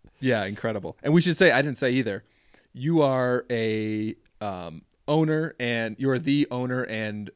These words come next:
responsible broker for Jack, uh, England Volker's Jackson Hole, um, and, uh, and the real estate agent that, one of two that helped us in our purchasing of our house.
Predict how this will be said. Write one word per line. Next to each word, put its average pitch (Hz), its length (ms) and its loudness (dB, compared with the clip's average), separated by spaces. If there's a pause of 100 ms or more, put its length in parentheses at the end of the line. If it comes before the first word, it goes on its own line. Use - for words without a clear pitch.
(120)
responsible 120 760 -4
broker 110 640 -4
for 107 340 -4
Jack, 107 400 -4
uh, 104 160 -6
England 120 260 -4
Volker's 110 260 -6
Jackson 107 320 -6
Hole, 101 380 -6 (520)
um, 95 400 -10
and, 98 360 -8
uh, 98 120 -8 (100)
and 98 400 -10 (240)
the 113 160 -4
real 123 140 2
estate 117 200 -2
agent 104 300 -4 (180)
that, 98 260 -8 (100)
one 117 200 -6
of 107 120 -10
two 113 220 -4
that 98 120 -6
helped 113 320 -4
us 110 240 -6
in 104 140 -10
our 92 240 -12
purchasing 104 480 -10
of 101 60 -8
our 80 100 -8
house. - 360 -12